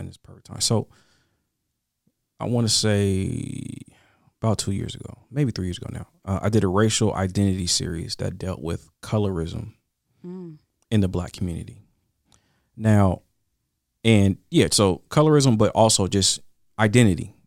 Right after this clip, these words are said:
Speaker 1: right? And so, um, I, and me being a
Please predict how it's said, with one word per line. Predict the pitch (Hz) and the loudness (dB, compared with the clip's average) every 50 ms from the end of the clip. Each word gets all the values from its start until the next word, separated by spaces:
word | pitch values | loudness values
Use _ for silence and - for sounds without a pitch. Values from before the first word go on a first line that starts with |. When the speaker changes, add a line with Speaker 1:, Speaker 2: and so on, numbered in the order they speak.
| _ _ | _ _
Speaker 1:
right? | - - 123 123 - - - | 0 2 2 2 0 0 -2
And | 87 95 | -2 0
so, | - - - 101 98 95 92 90 87 95 - _ _ _ _ _ _ _ _ _ _ _ - | 0 2 4 4 4 4 4 2 0 -2 -6 _ _ _ _ _ _ _ _ _ _ _ -4
um, | 92 95 92 87 82 82 82 - - - _ _ _ - | 0 0 0 0 0 -2 -2 -6 -8 -12 _ _ _ -6
I, | - 151 151 - - | -6 -6 -4 -4 -4
and | 104 104 98 95 95 - - _ _ _ _ _ - | -4 -2 -2 -2 -4 -6 -8 _ _ _ _ _ -12
me | 101 110 143 185 196 196 | -4 2 2 4 4 4
being | 170 156 151 147 139 127 120 113 - - | 4 4 6 6 6 6 4 2 0 -2
a | - 101 101 101 95 90 87 | -6 -4 -2 0 0 0 -2